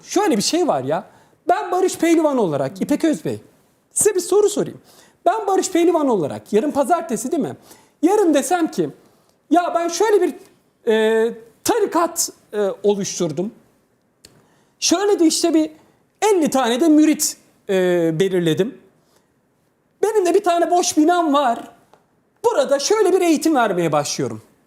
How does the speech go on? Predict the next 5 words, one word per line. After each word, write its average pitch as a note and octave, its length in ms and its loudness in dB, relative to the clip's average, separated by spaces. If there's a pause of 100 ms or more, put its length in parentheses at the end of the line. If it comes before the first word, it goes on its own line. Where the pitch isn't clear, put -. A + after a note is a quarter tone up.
desem. F#3+ 420 -2 (1200)
Beni A#3 180 0
devletin D4 520 0 (440)
ilgilileri G#3 540 0
izliyordur. D4+ 560 0